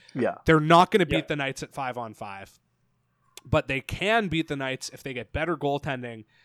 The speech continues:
Speaker 2: and they get, like, better play on the, on the power play. And one p-, aspect of, uh, being better than the other team on the power play is, like, having the better coach, having the better, uh, horses or whatever. But the,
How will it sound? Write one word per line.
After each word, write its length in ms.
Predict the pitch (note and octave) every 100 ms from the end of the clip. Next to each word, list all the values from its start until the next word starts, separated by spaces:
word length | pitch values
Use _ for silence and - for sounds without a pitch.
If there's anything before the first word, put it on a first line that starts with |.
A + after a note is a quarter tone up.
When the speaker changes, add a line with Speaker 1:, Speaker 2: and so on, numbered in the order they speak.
| _ -
Speaker 2:
and 180 | C3 C3
they 120 | B2
get, 240 | B2+ C3 - B2+
like, 300 | A#2+ - -
better 220 | D3 D3
play 320 | - C3+ C3
on 180 | B2 A#2+
the, 300 | A#2 A2 G#2+
on 140 | B2+ A#2
the 60 |
power 280 | - B2+ A2+
play. 240 | - G2 F#2
And 140 | A2+
one 360 | C3+ E3+ F#3 F3 _ -
p-, 100 | -
aspect 400 | B2+ A#2+ C#3+ -
of, 180 | A#2+ A2+ _ _ _ _ -
uh, 260 | A#2+ A2 A2 _ _ -
being 380 | D3 C#3+ C3+ B2
better 240 | B2 C#3
than 100 | B2
the 100 | B2
other 140 | B2 B2
team 180 | C3+
on 60 | B2
the 60 | B2
power 240 | B2 A#2+
play 220 | C3+ B2
is, 120 | A#2
like, 220 | A#2+ G#2+ - _ _ _ _
having 280 | - C3+ A2+
the 80 | G#2+
better 180 | G#2+ G2+
coach, 420 | D#3+ D#3 D3 -
having 260 | B2 A#2
the 60 | A#2
better, 440 | A#2+ G#2+ G#2 G#2
uh, 220 | G2+ F#2 F#2+
horses 440 | C#3 C3+ C3 A2+
or 60 | A2
whatever. 360 | G#2+ G#2 G2 _ _ _ _ B2
But 280 | C#3 B2 - _ _ _ _ _ _ _ A#2
the, 500 | D3 C#3+ C3+ C3 C3